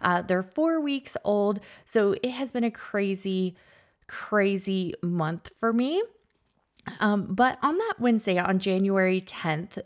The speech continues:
um, if you're not following me on Facebook, you wouldn't know this probably. Um, but m-, <sighs>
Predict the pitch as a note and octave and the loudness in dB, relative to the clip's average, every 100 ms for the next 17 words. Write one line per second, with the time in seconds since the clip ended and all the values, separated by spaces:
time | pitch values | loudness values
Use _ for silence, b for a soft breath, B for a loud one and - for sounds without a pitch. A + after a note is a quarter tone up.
0 | - E3+ E3 F#3 C4 C#4+ - C4+ B3+ A#3+ | -6 -4 -4 -4 -2 -4 0 2 2 2
1 | A#3 A3+ A3 A3 - G3 F#3+ G3 - - | 2 2 2 2 0 0 2 0 -4 -2
2 | B3 A#3+ A#3 A3+ - A3 - G3 G#3 G3+ | -2 0 0 0 -4 -8 -4 0 2 2
3 | G3+ G3+ - - - G3+ C#4 A3+ A#3+ A3+ | -2 -6 -14 -20 -8 0 0 4 6 8
4 | F3 E3+ E3+ - G#3 E3+ E3+ D#3+ E3 G#3+ | 6 4 2 2 4 4 2 0 2 2
5 | - B B B - A3 A3 G#3+ B3 A#3+ | 0 B B B 2 2 2 4 6 6
6 | A3+ - G#3 G#3+ - - - _ - | 4 0 0 -2 -4 -18 -20 _ -10